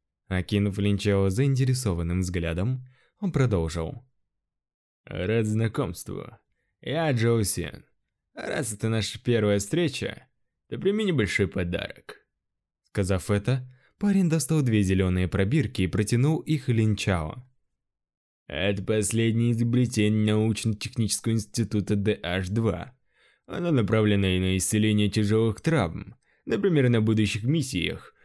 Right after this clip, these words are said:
вы можете столкнуться с монстрами.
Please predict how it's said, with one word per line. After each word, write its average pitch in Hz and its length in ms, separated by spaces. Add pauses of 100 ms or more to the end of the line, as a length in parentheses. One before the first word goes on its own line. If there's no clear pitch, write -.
(120)
вы 139 220
можете 143 420
столкнуться 127 640
с 98 100
монстрами. 90 720